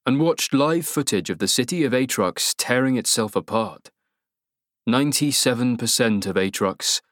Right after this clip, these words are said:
fallen. That was the only number she could cling to, because the actual amount of dead and comatose was too high to comprehend. The rest, that three percent,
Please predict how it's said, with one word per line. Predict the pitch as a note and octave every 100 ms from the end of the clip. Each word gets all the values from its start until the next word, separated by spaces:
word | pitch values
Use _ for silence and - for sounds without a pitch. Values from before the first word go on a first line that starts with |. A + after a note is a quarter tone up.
| _ _
fallen. | - - G2 F2 D2 - _ _ _ _ _ _ _ _ _ _ _
That | A2+ A2+
was | G#2+
the | G2+ G2
only | G2
number | F#2+ G2 G2 F2
she | -
could | F#2+ F2+
cling | - A2+ A2+
to, | F2 D#2+ - - _ _
because | B2 A#2 A#2+
the | B2+
actual | D#3 - A3
amount | D3 A#2+ B2 A#2
of | A2+ F#2+
dead | A#2 B2+ A#2+
and | G#2 G2+
comatose | A#2+ B2 A#2+ B2+ C3 C3 -
was | A2 G#2
too | - D3+
high | C#3+ C3+ C3
to | G#2+ G#2
comprehend. | - A#2 G2+ F#2 C3 A2+ - _ _ _ _ _ _ _ _ _ _ _ _ _ _ _ -
The | D3
rest, | E3+ E3 C#3+ - - _ _ -
that | C3 -
three | - - C#3 D3
percent, | D3 - A#2+ F#2+ -